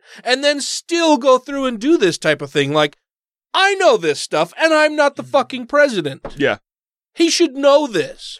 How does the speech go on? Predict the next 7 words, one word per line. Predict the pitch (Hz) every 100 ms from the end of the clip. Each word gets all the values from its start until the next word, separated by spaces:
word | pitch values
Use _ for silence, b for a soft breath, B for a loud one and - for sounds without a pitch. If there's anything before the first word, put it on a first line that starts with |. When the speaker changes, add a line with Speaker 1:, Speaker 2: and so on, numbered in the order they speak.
| -
Speaker 2:
You're | 180
also | 233 -
not | 185 139
a | -
child. | - 151 120 87 _ _ _ _ _ _ _ _ _
Speaker 1:
Well, | - 185 160 143 143 135 B B B
mostly. | 147 151 147 135 131 120 123